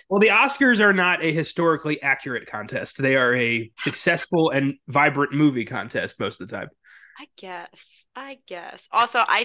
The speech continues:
Speaker 2: find it funny how, I'm just looking at the Oscars list right now. That's why I'm talking about this. In ninety-eight, two of the Best Picture ones up were two Elizabethan era ones, Shakespeare in Love and Elizabeth. And I think, did they both have,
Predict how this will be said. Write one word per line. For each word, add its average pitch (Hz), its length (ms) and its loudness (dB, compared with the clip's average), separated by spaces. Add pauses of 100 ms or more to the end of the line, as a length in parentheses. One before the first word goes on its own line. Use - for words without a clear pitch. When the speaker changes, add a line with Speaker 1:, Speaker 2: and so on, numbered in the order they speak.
Speaker 2:
find 262 260 2
it 262 160 -4
funny 196 540 -8 (320)
how, 190 580 2
I'm 208 140 -2
just 220 160 -8
looking 196 220 -8
at 185 100 -6
the 170 60 -4
Oscars 165 460 -10
list 175 200 -16
right 175 120 -8
now. 170 140 -10
That's 175 160 -12
why 175 80 -6
I'm 165 80 -14
talking 165 380 -12
about 175 240 -6
this. 175 240 -8 (300)
In 196 160 -4
ninety-eight, 208 760 -2 (220)
two 233 160 -6
of 226 80 -4
the 214 80 -4
Best 196 280 -2
Picture 220 360 -6
ones 220 420 -4
up 233 280 2 (340)
were 190 140 -6
two 214 460 -8
Elizabethan 190 600 -6
era 240 320 2
ones, 294 560 -4
Shakespeare 208 520 -6
in 180 120 -12
Love 190 380 -4 (360)
and 185 200 -4
Elizabeth. 208 560 -4 (1000)
And 220 140 2
I 240 60 2
think, 294 360 0 (300)
did 233 140 -6
they 262 100 4
both 226 380 0
have, 285 400 2